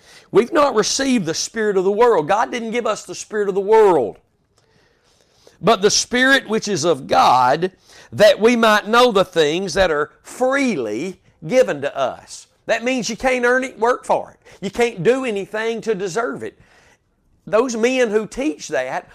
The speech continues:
are only still under the law. They are not experiencing the benefits of the kingdom. You cannot do that under law. Even if you've been saved forty years and you've been faking it for forty years because you're in some church where they're preaching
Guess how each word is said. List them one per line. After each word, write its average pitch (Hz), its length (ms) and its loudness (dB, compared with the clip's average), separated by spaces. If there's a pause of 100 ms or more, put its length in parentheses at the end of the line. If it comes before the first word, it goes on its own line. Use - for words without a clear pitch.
(120)
are 180 160 2
only 220 360 -2
still 240 520 -2 (260)
under 240 320 2
the 214 120 2
law. 220 420 2
They 190 180 2
are 202 120 0
not 220 260 -2
experiencing 196 920 -8
the 160 100 -6
benefits 202 600 -8
of 170 140 -12
the 202 80 -8
kingdom. 262 480 -10 (140)
You 185 140 -6
cannot 170 400 -4
do 247 140 2
that 180 260 -2
under 156 320 -6
law. - 420 -6 (560)
Even 220 300 -2
if 254 120 -8
you've 233 120 -4
been 214 200 -2
saved 220 420 -2
forty 277 400 0
years 202 560 -4 (240)
and 160 160 -8
you've 202 140 -6
been 190 180 2
faking 254 540 -2
it 135 120 -10
for 156 140 -8
forty 247 380 -4
years 190 340 -6
because 165 400 -10
you're 180 160 -4
in 196 80 -8
some 220 280 -6
church 180 420 -6
where 180 100 -4
they're 170 160 -6
preaching 202 520 -4